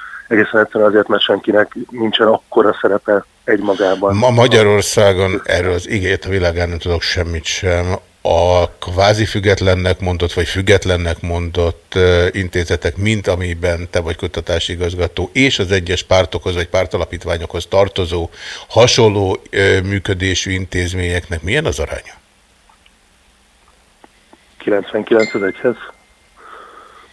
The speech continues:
Speaker 2: Ami azt jelenti, hogy olyan, mint amilyen ti vagytok, abból nagyon kevés van?
Speaker 1: Én azt gondolom, illetve hogyha van is,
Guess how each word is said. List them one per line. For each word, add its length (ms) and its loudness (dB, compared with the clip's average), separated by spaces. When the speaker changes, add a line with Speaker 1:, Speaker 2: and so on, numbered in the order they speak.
Speaker 2:
Ami 200 2
azt 220 2
jelenti, 380 2
hogy 160 0
olyan, 380 6
mint 320 -2
amilyen 680 2
ti 360 0
vagytok, 580 2
abból 300 2
nagyon 340 -4
kevés 440 -4
van? 140 -16
Speaker 1:
Én 240 4
azt 180 4
gondolom, 360 4
illetve 420 6
hogyha 320 4
van 180 6
is, 160 2